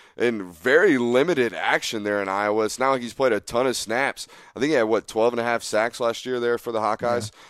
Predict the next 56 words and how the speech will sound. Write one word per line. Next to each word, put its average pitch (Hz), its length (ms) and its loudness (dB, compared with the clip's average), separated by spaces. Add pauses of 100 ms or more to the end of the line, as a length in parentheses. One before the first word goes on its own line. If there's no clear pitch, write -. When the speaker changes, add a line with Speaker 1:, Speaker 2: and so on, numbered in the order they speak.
(120)
Speaker 1:
So, 110 300 2
Speaker 2:
Yeah. 104 240 4
Speaker 1:
um, 95 180 -6
dude's 131 260 -2
definitely 120 380 2
getting 107 280 -2
it 104 140 0
a-, 107 320 0
getting 123 220 -2
after 120 320 0
it 110 40 -8
up 113 140 0
there. 117 220 2 (280)
And 127 120 0
for 151 140 6
a 131 60 4
six-foot-five 160 920 0
guy, 139 260 4
I 160 40 2
believe 131 300 -2
that's 135 220 2
his 113 140 -12
measurables, 135 460 -2 (220)
he 185 140 -4
bends 147 480 2
really, 127 320 2
really 123 320 2
well. 101 540 2
Speaker 2:
<laughs> - 40 -20 (180)
Speaker 1:
Um, 104 420 0
so - 180 -2
we'll 170 140 2
see 196 140 -2
what 139 160 2
he 127 40 -2
can 120 120 -4
do 117 120 -2
this 113 280 -2
year 110 240 0 (280)
up 113 200 2
there 113 180 4
in 113 240 -4
the 107 80 -4
Big 101 300 -4
Ten. 113 280 -2 (280)
My 160 180 8
last 147 540 4
hill, 135 340 4 (200)
the 117 80 0
last 131 340 4
guy 131 180 4
we'll 120 160 2
talk 120 240 2
about 113 260 -2
tonight, 113 380 -4
man, 110 320 -4